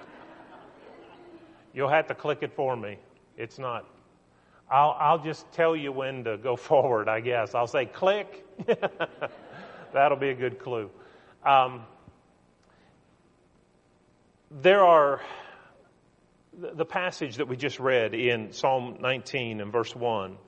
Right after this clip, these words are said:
"The heavens declare the glory of God, and the expanse shows his handiwork." Um, what I want us to do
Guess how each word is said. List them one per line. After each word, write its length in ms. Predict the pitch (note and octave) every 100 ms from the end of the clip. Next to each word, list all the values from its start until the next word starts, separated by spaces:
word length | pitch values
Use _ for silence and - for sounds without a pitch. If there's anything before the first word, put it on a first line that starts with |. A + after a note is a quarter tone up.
| _ _ _ C3
"The 100 | C#3+
heavens 600 | - D3+ B2+ G#2+ G2+ -
declare 420 | A#2+ - B2+ A#2+
the 80 | A2
glory 340 | A2+ A2+ A2
of 100 | G#2
God, 320 | G#2+ A2 A2
and 120 | G#2
the 60 | A2+
expanse 1040 | G#2+ - - B2+ B2 A2 F#2 - - - _ _ _ _ _
shows 400 | - D3 C3 A2
his 120 | A2
handiwork." 680 | - B2+ A#2 G#2 G#2 G#2+ A2+ _ - _ _ _ _ _ _
Um, 440 | C3 B2+ B2 A#2 G#2+ - - _
what 180 | D3 F#3+
I 40 |
want 220 | F3+ E3+
us 120 | E3 -
to 100 | C3
do 540 | C#3 C#3+ B2 A2 G#2+